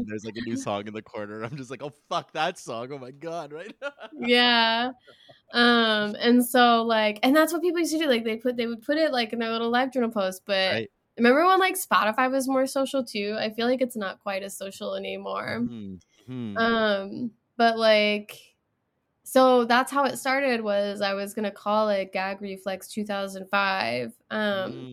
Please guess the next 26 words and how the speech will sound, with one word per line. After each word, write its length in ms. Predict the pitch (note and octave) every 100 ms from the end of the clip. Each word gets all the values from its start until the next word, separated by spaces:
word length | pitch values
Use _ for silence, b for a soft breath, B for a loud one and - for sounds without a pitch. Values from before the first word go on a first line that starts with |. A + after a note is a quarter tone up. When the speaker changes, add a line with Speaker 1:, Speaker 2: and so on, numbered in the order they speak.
| A3+
Speaker 2:
and 100 | A3+
so 80 | A#3+
Speaker 1:
Mm. 80 | A3+
Speaker 2:
then 100 | A#3+
I 140 | C4
fashioned 600 | C4 G#3+ A3 - G#3+ G#3
the 100 | G#3 F#3
idea, 320 | F#3 G#3 G#3
like, 180 | G3 -
around 480 | F3+ F#3+ G3+ G3+ G#3
that 260 | F#3 G3+ G3+
when 100 | G3
I 100 | F3+
was 160 | G#3
like, 240 | G#3+ - -
"It 60 | A3+
would 140 | G#3+
be 140 | G#3+ G#3
really 280 | G3+ G3 F#3+
sick 320 | - F#3+ -
to 100 | F#3+
just 220 | F#3 -
make 260 | F#3 F3+ F3+
it 180 | F#3 - _ _ _ _ _ _ _
look 420 | F#3+ F#3+ D3+ -
like 540 | A#2+ G2+ - C#3 -